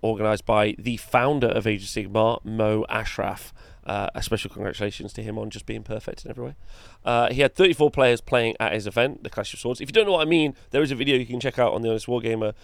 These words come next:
uh, called The Founding of Age of Sigmar if you wanna go check it out. Um, uh, but yeah, Clash of Swords twenty twenty-three, thirty-four players playing at the event.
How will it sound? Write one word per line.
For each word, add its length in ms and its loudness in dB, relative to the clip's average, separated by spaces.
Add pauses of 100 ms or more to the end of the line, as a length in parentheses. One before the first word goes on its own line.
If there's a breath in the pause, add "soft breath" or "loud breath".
(200 soft breath)
uh, 160 0
called 480 -2
The 140 -4
Founding 360 -2
of 80 -6
Age 140 -4
of 80 -14
Sigmar 380 -4
if 100 -14
you 60 0
wanna 100 -4
go 80 -6
check 240 -8
it 60 -2
out. 280 -2 (400 soft breath)
Um, 440 0 (160)
uh, 180 2
but 160 0
yeah, 200 4
Clash 260 -2
of 80 -6
Swords 180 -4
twenty 160 -2
twenty-three, 380 -6
thirty-four 720 2
players 400 2 (260 soft breath)
playing 420 0
at 160 -4
the 140 -6
event. 380 0